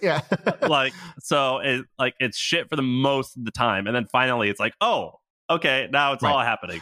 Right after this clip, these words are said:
Speaker 1: Your learning goes in this, like, gradual curve. Like, it, your learning does go up every year where you're like, "Oh man, last year I was such a dummy. I didn't know shit about shit.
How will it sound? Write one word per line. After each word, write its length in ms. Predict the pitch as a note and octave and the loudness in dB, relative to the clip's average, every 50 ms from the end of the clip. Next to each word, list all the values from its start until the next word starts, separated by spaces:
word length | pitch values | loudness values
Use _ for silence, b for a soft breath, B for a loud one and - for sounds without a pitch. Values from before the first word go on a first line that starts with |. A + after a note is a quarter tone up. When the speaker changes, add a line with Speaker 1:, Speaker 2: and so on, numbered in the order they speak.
| - | -2
Speaker 1:
Your 180 | - D3 E3 D#3+ | 0 2 2 2
learning 640 | D3+ D3 D#3 D3+ E3 F#3 A3 A#3+ B3+ C4+ C4 A#3+ - - E3+ | 2 2 2 2 2 0 0 -2 -2 -4 -4 -8 -8 -6 -2
goes 320 | - E3 D#3+ E3+ F3 D#3+ E3+ | 0 2 2 4 2 2 2
in 80 | E3 | 0
this, 160 | D#3 D3+ - | 0 0 2
like, 160 | D3 C3+ B2+ A2 | 2 0 0 2
gradual 460 | C3+ C3 C3+ C#3 C3 C#3+ D3+ D3 C3+ | 2 2 2 2 2 2 2 0 0
curve. 520 | - - - C3 B2+ D3 F3+ G3 F#3+ - _ _ _ _ _ - | -2 -2 0 0 2 2 0 0 -4 -8 _ _ _ _ _ -2
Like, 160 | A#2+ A#2 - | -2 0 0
it, 260 | D#3+ B2+ A#2+ - - | -2 -4 -4 -2 0
your 140 | D3 D#3+ D#3+ | 0 2 2
learning 420 | C#3+ C#3+ F3 G#3 B3+ C4+ C4 G#3 | 2 2 2 2 2 2 2 2
does 200 | D3+ E3+ D#3 E3 | 2 2 2 2
go 160 | C3+ E3+ D#3 D3 | 2 0 2 2
up 200 | D#3 E3+ D#3+ E3+ | 2 2 2 2
every 260 | D#3 C3+ B2+ C#3 B2 | 0 0 0 0 0
year 220 | B2+ B2+ A#2 G#2 | 2 2 0 0
where 140 | F#2 A2+ B2 | 0 -2 0
you're 100 | A#2+ A#2+ | 0 2
like, 280 | A2 G#2+ A2 A2+ - - | 2 0 0 -2 -2 0
"Oh 180 | - E3+ C#3+ A#2+ | 2 2 2 4
man, 300 | B2+ D#3+ D3+ C3 B2 A#2 | 2 2 2 2 0 0
last 300 | A2+ C#3+ E3+ F#3+ - - | 0 2 2 0 0 0
year 100 | A#3 G#3+ | 0 0
I 40 | D3 | 0
was 100 | B2 - | 0 0
such 240 | - E3 D3+ - C3 | 0 0 0 0 -2
a 40 | |
dummy. 500 | A2 G#2+ - B2+ C3+ D3+ D#3+ E3+ F3+ D#3+ B B B B B B B | -2 0 2 2 4 4 2 2 0 -2 B B B B B B B
I 80 | D#3+ | 2
didn't 160 | F3 F3+ E3+ D3+ | 2 2 2 2
know 120 | C#3 B2 | 2 2
shit 240 | A2 - - F3 E3+ | 0 0 0 0 0
about 220 | D#3+ D3 B2+ B2+ | 0 0 0 -2
shit. 400 | - - D#3+ E3+ F#3+ G3+ - B | -2 -2 0 0 0 -2 -6 B